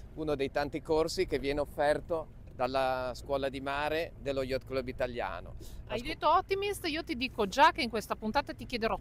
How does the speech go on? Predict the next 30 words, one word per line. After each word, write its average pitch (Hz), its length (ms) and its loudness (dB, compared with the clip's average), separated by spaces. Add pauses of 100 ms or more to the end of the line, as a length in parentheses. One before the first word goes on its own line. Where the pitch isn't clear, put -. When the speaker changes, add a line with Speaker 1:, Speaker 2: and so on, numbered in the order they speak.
(120)
Speaker 2:
tutto 403 380 0
a 403 120 4
te - 80 -6
e 220 60 4
agli 214 160 2
altri 202 240 -2
nostri 208 340 -4
ospiti, 294 540 0
perché 220 600 -2
voglio 247 580 -2
mettermi 220 420 -6
nei 233 140 -6
panni 185 300 -6
di 196 80 -14
un 196 140 -14 (180)
profano 185 420 -6
della 185 200 -4
vela. 151 220 -6 (120)
Optimist. 185 760 2 (460)
Speaker 1:
Optimist 202 640 2
è 160 320 8
una 143 600 2
barchetta 147 580 0
di 143 580 0 (240)
un 147 120 -12
paio 151 260 4
di 151 100 -4
metri 151 320 -2
di 139 100 -4
lunghezza, 156 680 0